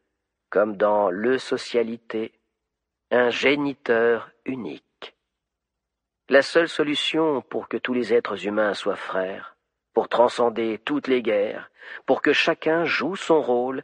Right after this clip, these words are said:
et seulement lui, dans cette communauté solidaire. Une seule et même grande famille.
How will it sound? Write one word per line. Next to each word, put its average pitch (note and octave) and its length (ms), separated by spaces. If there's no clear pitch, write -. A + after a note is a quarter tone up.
et D3+ 140
seulement B2 560
lui, F2+ 340
dans A#2+ 180
cette - 300
communauté A#2+ 600
solidaire. - 920
Une F3 240
seule F#3+ 640
et C#3 120
même D3 540
grande C3 420
famille. C#2+ 760